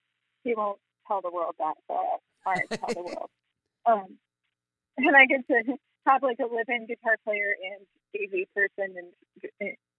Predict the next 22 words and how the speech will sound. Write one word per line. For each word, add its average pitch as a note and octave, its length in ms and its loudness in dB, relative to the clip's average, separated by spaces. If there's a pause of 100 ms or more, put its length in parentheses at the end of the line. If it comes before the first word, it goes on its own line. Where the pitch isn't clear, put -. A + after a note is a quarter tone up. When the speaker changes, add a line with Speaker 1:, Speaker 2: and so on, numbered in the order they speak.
(260)
Speaker 1:
film G#3 180 2
director F3+ 440 6 (100)
and E3+ 80 -4
everything. A3 520 2
<laughs> - 40 -20 (540)
So F#4+ 60 12 (120)
anyway, C4 380 8 (400)
he's C4+ 260 2
great. A#3+ 300 6 (180)
Um, A3 360 6 (720)
but B3 260 8
yeah, E4+ 220 10
that's D4 180 6 (160)
every E4+ 340 -2
Friday B3+ 440 2
at G#3+ 140 2 (120)
four A#3 140 -10 (100)
P C#4 100 -6
M, A3+ 280 -8 (360)
and G#3+ 400 -8 (320)
my, G3+ 380 -8 (220)
I'm A#3 120 -6